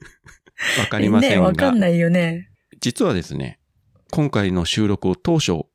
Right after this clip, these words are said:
Speaker 1: 五月七日土曜日の十六時からということで約束しておいたんですが、
Speaker 2: はい。
Speaker 1: えー、その時間私が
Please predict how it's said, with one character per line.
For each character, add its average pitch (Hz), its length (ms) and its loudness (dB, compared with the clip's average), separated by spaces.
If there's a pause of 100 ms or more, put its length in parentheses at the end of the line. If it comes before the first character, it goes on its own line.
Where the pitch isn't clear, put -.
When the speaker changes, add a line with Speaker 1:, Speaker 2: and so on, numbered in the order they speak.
(120)
Speaker 1:
五 131 140 0
月 92 480 -2
七 98 340 0
日 101 220 -2
土 104 200 0
曜 147 220 2
日 90 120 0
の 80 120 0
十 135 300 0
六 151 240 0
時 135 140 -4
か 85 140 -4
ら 82 120 -4
と - 100 -10
い 82 80 0
う 85 60 -6
こ 87 140 -4
と 85 120 0
で 80 220 -2
約 82 220 -6
束 110 200 -4
し - 80 -4
て - 120 -2
お 107 140 2
い 92 60 -4
た - 280 -4
ん 80 160 -4
で 76 100 -4
す 76 200 -4
が、 92 320 -6 (580)
Speaker 2:
は 202 160 0
い。 175 280 -2
Speaker 1:
え 92 520 0
ー、 - 0 -
そ - 140 -4
の 117 80 0
時 113 100 -4
間 104 280 -2
私 92 460 -4
が 87 320 -2